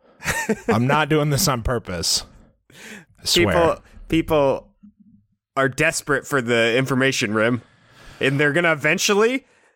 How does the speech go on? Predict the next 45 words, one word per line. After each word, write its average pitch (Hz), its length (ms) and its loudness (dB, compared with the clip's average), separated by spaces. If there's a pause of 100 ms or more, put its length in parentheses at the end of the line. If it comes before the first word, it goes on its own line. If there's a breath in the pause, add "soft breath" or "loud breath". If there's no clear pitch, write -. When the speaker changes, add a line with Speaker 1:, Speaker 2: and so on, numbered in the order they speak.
Speaker 1:
here's 151 180 0
what's 147 140 0
gonna 120 160 0
happen. 120 260 0
They're 123 140 2
gonna 147 140 2
eventually 147 420 0
not 123 200 2
care, 117 220 0
and 104 80 0
they're 104 80 2
gonna 104 100 2
Speaker 2:
That's 185 180 2
Speaker 1:
s-, - 40 0
Speaker 2:
what 180 100 2
I - 60 2
Speaker 1:
they're 127 80 4
Speaker 2:
was 147 60 0
Speaker 1:
gonna 160 80 -2
say, 202 60 4
Speaker 2:
thinking. 113 180 0
I 117 80 0
think 160 180 2
Speaker 1:
"I - 40 4
don't 208 80 4
Speaker 2:
that's 208 80 4
Speaker 1:
even 180 80 4
Speaker 2:
already 175 120 2
Speaker 1:
wanna 151 120 2
listen 180 260 0
Speaker 2:
happening. 135 80 -4
Speaker 1:
to 143 100 0
this 147 240 -2
podcast 147 640 0
anymore," 117 400 2
'cause 120 180 -4
Speaker 2:
I 123 60 0
Speaker 1:
Rim's - 180 2
Speaker 2:
know. 131 60 4
Speaker 1:
on 123 100 2
that 120 180 0
bullshit. 135 540 -2
So 110 260 0
Speaker 2:
Yeah. 85 300 -2
Speaker 1:
just, 208 240 0